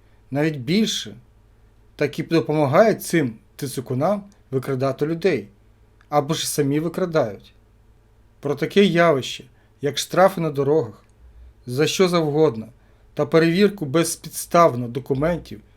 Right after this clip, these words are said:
що водіїв, що пішоходів, бо у нас в країні нібито війна, хоча її офіційно і немає, та про злочинне заволодіння майном громадян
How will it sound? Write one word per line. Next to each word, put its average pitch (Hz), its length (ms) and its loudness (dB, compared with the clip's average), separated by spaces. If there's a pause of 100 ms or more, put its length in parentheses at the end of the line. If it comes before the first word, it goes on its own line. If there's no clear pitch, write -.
що - 320 0
водіїв, 190 500 0 (360)
що - 400 -2
пішоходів, 175 680 -4 (580)
бо 127 160 0
у 160 100 2
нас 202 220 6
в - 60 -14
країні 165 380 0
нібито 143 460 -2
війна, 120 460 -6 (600)
хоча 147 280 -4
її 156 220 0
офіційно 143 480 -2 (100)
і 156 80 -4
немає, 170 420 -2 (1300)
та 160 180 6
про 160 220 -2
злочинне 175 680 0 (260)
заволодіння 165 1120 0
майном 143 460 -2
громадян 127 680 -2